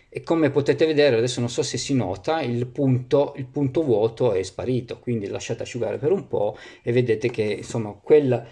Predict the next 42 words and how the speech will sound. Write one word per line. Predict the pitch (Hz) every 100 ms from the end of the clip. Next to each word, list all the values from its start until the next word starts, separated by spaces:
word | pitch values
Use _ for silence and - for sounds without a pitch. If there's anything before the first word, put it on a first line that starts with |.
| - - _
quel | 151
vuoto | 151 165 156 202
lì | 135 143 143
va, | 127 135 135 139 -
eh, | - 127 123 120 117 113
va, | 113 131 - - -
si, | - -
si | - - - 147
elimina, | 170 208 117 117 139
ecco, | 123 -
in | 107
qualche | 104 110 120
modo | 127 156 110 123
si | 127 135
elimina | 127 120 151 120 101
e, | - 120 117 -
mm, | 127 110 113
non | 123 143
avete | 135 131 131
questo | 127 123 -
fastidioso | - 123 - - 131 123 117 117
problema | 110 143 123 117 123 117
di | 113
avere | 110 120 113
quel | 104 123
vuoto | 120 120 151
lì. | 175 113 - - -
E | - 185
naturalmente | 175 269 262 151 175 190 165
va | 131 127
anche | 151 165
a |
sigillare | 135 151 156 160 107 113 117
quel | 113
punto | 95 160 156 123
che | 101
magari | 104 110 123 123
la | 104
colla | - 123 110
non | 107 110
c'era, | - 135 95 107 101
ecco. | - -